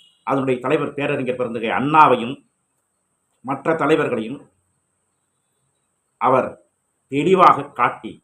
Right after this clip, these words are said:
கொள்கையாக பாடி, வசனங்களாக பேசி,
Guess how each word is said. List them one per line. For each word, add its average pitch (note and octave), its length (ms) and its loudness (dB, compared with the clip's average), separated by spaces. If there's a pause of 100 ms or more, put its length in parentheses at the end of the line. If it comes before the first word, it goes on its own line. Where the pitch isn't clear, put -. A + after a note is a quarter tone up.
(440)
கொள்கையாக D#3 520 2 (120)
பாடி, A2 340 -2 (420)
வசனங்களாக D#3 760 2
பேசி, B2+ 340 -4